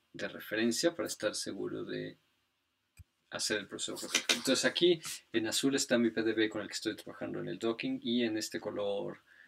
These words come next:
dorado café está el P D B que voy a usar de referencia. Voy a repetir algunos de los pasos que ya había hecho. En este caso solo me voy a deshacer, más bien me voy a deshacer de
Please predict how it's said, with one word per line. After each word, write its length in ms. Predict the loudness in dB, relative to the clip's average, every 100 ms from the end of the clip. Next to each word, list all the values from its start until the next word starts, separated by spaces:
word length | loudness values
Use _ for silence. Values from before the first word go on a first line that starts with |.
| _ -6
dorado 640 | -2 0 2 4 4 0
café 500 | -4 -2 2 2 0
está 520 | -4 -4 -2 -2 0 -2
el 140 | -2
P 140 | -4
D 80 | -4
B 120 | -4
que 120 | -6 -6
voy 80 |
a 40 | -4
usar 220 | -6 -8
de 100 | -8
referencia. 600 | -8 -4 -2 -2 -4 -8 _ _ -16 -16 -20 2
Voy 140 | 8
a 60 | 8
repetir 480 | 8 4 2 2 -2 2
algunos 460 | 6 6 6 2 2
de 80 | 0
los 140 | -2
pasos 320 | 0 -2 -2
que 100 | -2
ya 100 | 0
había 180 | 2 2
hecho. 220 | 0 -2
En 80 | -4
este 180 | -2 0
caso 240 | 0 0
solo 480 | 0 0 0 0 2
me 80 | 2
voy 200 | 4 4
a 40 |
deshacer, 580 | 4 0 -2 0 2 0 -4 _ _ _ _ _ _ -8
más 180 | -6 -6
bien 160 | -6
me 120 | -6 2
voy 240 | 6 6
a 40 |
deshacer 680 | 6 2 0 0 2 2 0 -6
de 520 | -6 -4 -4 -6